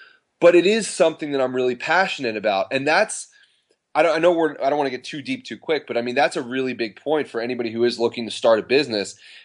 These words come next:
You know, it may seem a little far-fetched for a drummer to start a clothing line, but the clothing line is built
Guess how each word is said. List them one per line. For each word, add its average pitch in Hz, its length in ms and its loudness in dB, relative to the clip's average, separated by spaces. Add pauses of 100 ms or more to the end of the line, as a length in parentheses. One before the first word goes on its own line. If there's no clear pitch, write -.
You 127 80 -6
know, 123 180 6
it 131 180 0
may 156 240 4
seem 147 520 0
a 156 40 4
little 156 180 4
far-fetched 156 580 4
for 117 200 0
a 107 60 -2
drummer 107 560 2 (240)
to 123 100 -10
start 120 240 4
a 101 40 -2
clothing 147 400 0
line, 98 420 -4 (560)
but 156 320 6
the 139 100 -6
clothing 170 440 0
line 135 200 0
is 117 160 -6
built 135 440 0